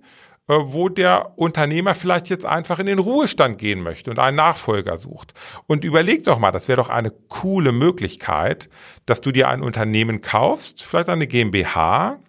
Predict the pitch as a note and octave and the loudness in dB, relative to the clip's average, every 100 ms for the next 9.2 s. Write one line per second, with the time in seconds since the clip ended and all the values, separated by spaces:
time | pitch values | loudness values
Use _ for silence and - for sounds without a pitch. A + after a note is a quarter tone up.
0 | _ _ _ _ _ _ _ - - D#3 | _ _ _ _ _ _ _ -20 -4 -4
1 | D#3+ - - A3+ G#3 D3+ - D#3 F#3 F#3+ | -4 -8 -2 -2 -2 -6 -8 0 2 4
2 | D#3 F#2+ - _ _ _ _ - G#3 F3+ | 4 0 -6 _ _ _ _ -2 -2 0
3 | F#3 F3 F3 D#3+ G3+ G3 D#3 F3 F#3 - | 2 2 2 2 0 0 -2 -2 -2 0
4 | E3 E3 - D3 - C#3 C3+ F#3+ C#4 B2 | 0 0 -6 -8 -2 -2 2 0 2 2
5 | F2+ F2 - C#3+ E3+ F3+ - - D3 C3 | 2 2 0 -2 -4 -8 -16 -4 -4 -2
6 | F#3 E3 F3+ C#3+ A#2 B2+ E3+ D#4 - - | -4 -4 0 2 2 0 -2 -6 -10 -14
7 | - _ - - - - E3 D#3+ - - | -20 _ -20 -20 -10 4 4 4 -4 -18
8 | _ _ _ A#2 A#2+ D#3+ D#3+ - C3+ C3+ | _ _ _ -2 -2 -4 -4 -4 -2 -4
9 | C3+ | -8